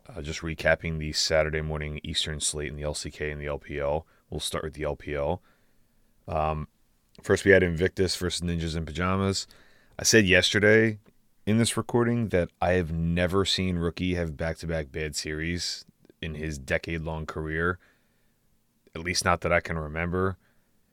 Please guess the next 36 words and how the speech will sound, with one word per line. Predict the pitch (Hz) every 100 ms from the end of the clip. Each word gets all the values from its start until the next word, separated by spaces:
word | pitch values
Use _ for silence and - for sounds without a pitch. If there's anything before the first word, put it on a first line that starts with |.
| _ _ _ _ -
And | 85 80 80 78 -
sure | - 98 90
enough, | 85 80
he | 92
bounced | 85 85 82
back | 87 80 87
with | 82
a |
vengeance | 76 80 78 80 -
in | 78
this | 76 -
one. | 80 78
He | 82
went | 87 80 -
absolutely | 85 82 82 - 80 80 80 82 78
bananas | 76 76 73 73 71 - -
in | 78
this | 73 71
series. | - 76 71 71 69 - -
I |
think | 95 -
he |
had, | 87 87
like, | 82 76 -
a | -
hundred | 82 82
and | 82 80
thirty | 80 76
fantasy | - 73 76 - 76
points | 80 80 -
or |
something | 76 78 78 78
on | 78
DraftKings. | 80 78 - 82 80 78
It | -
was | 73 71